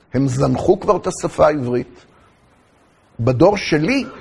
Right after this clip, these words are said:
עוד למדו בבתי הספר של המודרן אורתודוקס, למדו בעברית את לימודי הקודש. היום הם כבר לומדים את זה באנגלית.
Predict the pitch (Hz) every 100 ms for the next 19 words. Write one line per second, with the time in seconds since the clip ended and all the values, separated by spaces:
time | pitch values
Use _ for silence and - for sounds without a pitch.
0 | - - - 139 147 147 147 123 233 202
1 | 151 147 185 185 202 190 185 - 151 143
2 | 165 175 170 160 170 202 190 226 - -
3 | 135 135 127 170 170 165 123 151 196 170
4 | 139 139 131 143 143 139 131 117 - -
5 | - _ - 151 185 160 143 139 139 151
6 | 160 156 139 131 127 131 127 127